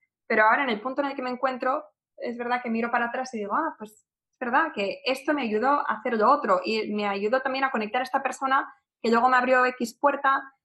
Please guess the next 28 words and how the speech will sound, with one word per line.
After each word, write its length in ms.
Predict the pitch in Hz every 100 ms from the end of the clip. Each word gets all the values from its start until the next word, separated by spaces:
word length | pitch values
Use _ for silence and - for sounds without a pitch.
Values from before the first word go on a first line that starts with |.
| _
y 120 | 240
luego 220 | 240 240
con, 360 | 247 240 233 226
¿sabes? 240 | - 226 220
Y 260 | 208 196
luego 180 | 226 226
a 60 | 240
través 280 | 233 233 226
de 140 | 240
eso 240 | 240 247
conseguí 380 | 233 226 233 233
esto 220 | 311 -
y 40 | 262
lo 120 | 233
otro", 200 | 262 294 -
y 140 | 214 208 -
todo 400 | 311 302 302 - -
al 160 | 226 220
final 400 | 233 240 247 254 - _ _
está 280 | 220 247 240
conectado 640 | 240 226 - 233 220 226 - _
y 140 | - 220
tenía 240 | 226 233
que 80 | 226
pasar 340 | 226 220 220
de 60 | 214
esta 200 | 208 196
manera. 520 | 180 175 165 170 180